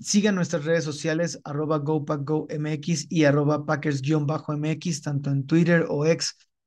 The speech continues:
como Instagram, para seguir interactuando y mantenerlos informados con todas las, las actualizaciones de nuestros Packers. También no se olviden que los esperamos este lunes por la noche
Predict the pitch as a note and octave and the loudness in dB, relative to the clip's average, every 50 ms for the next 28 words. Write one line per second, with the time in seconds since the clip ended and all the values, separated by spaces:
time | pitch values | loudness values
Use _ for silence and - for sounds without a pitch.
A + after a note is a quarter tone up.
0 | _ _ - C#3 C#3 C#3 C#3+ - F3+ F#3+ F#3 - - G3+ F#3 F#3+ G3 G3 G3 F#3+ | _ _ -4 -2 -2 -2 -2 -2 -2 0 0 0 2 2 4 4 4 4 2 0
1 | F3 - - _ _ _ _ - D#3 D3 D3 C#3 D3 D3 D3 D3+ D#3 D#3 C3+ D#3 | -4 -10 -16 _ _ _ _ -6 -4 -2 -2 0 0 0 0 0 0 0 0 0
2 | D3 C#3+ C#3+ C#3+ E3 E3+ F3 F3+ F3+ F3+ F#3 F#3+ F#3+ - - - F3+ F3+ F3+ F3 | 0 0 0 0 0 2 2 4 2 2 2 0 0 -4 -4 -6 -4 -2 -2 -2
3 | E3 C#3+ D3 D3+ D3 D3+ D#3 D#3+ D3 D#3+ D3+ C#3+ C#3+ C#3 C3+ C#3 C#3+ D3+ D3 C#3+ | -2 -2 -4 -6 -4 -4 -4 -4 -2 -2 -2 -2 -2 -2 0 0 0 -2 -2 -4
4 | - D3 C#3 C3 C3+ - D3+ D3+ D3+ D3 D3 C#3+ D3 - - - D#3 D3+ D3 C#3+ | -6 -6 -6 -4 -2 2 2 4 4 4 2 0 -2 -8 -10 -8 -4 0 2 2
5 | C#3 C3+ C#3 C3+ C3 - - - _ _ _ _ _ _ _ - D3 C#3 C#3+ D#3 | 4 4 2 2 0 -4 -6 -12 _ _ _ _ _ _ _ -6 -6 -4 0 0
6 | D3 C#3 C3+ C#3 C3 D#3+ D#3+ D#3 C#3 D#3 C#3+ D3 D3+ D3+ C#3+ D3 D#3+ C#3+ - - | 2 2 2 2 2 2 2 2 2 2 0 2 2 0 0 0 -2 -4 -2 -2
7 | D3 C#3 C#3 C#3 - - - - - _ _ _ _ _ _ _ _ _ _ _ | -2 -2 -2 -4 -6 -10 -12 -14 -16 _ _ _ _ _ _ _ _ _ _ _
8 | _ _ _ - D3+ D#3+ D#3 E3+ F3 F3+ F#3 F3 F#3 F#3 F3+ F3+ F#3 F#3 F#3 F3+ | _ _ _ 0 2 4 6 6 8 6 6 6 6 6 6 6 6 6 6 4
9 | F3 - - - - - - E3 E3 F3 F3+ F3 E3+ D#3 D#3 C#3+ - D#3 D3+ D#3 | 4 2 -2 -10 -8 -2 2 2 4 4 4 4 4 2 0 0 -2 -2 -2 0
10 | D#3+ E3 D#3+ - - - D#3 C#3+ D3 - F3 E3+ E3 E3+ F3 F3 F3 F3 E3+ - | 0 0 -2 -2 -4 -4 -4 -4 -2 0 2 2 4 4 4 4 2 0 -2 -4
11 | - D#3 D3 C#3+ C#3+ C#3+ D#3 E3+ E3+ E3+ - - G3 F#3+ F#3 F#3+ | -6 -6 -4 -2 -2 -2 -2 -2 -4 -4 -4 -4 -4 -4 -6 -10